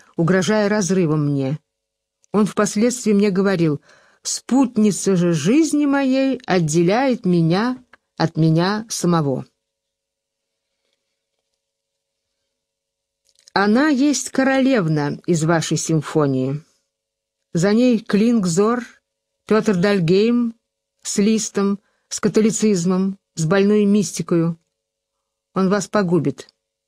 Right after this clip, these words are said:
я вам говорю. Гете не одобрил бы вас. Вам нужна сказка московской симфонии, не королевна.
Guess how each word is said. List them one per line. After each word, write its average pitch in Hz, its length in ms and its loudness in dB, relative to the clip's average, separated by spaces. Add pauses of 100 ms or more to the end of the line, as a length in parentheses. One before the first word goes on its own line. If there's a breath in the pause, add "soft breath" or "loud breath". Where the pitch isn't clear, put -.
(180)
я 175 140 2
вам 156 160 0
говорю. 143 400 -2 (600)
Гете 214 360 0
не 208 120 2
одобрил 175 420 0
бы 147 100 0
вас. 143 380 -6 (560)
Вам 190 220 0
нужна 190 400 -2 (260)
сказка 208 880 -4 (340)
московской 185 640 -2
симфонии, 165 800 -2 (600)
не 180 160 2
королевна. 175 640 -2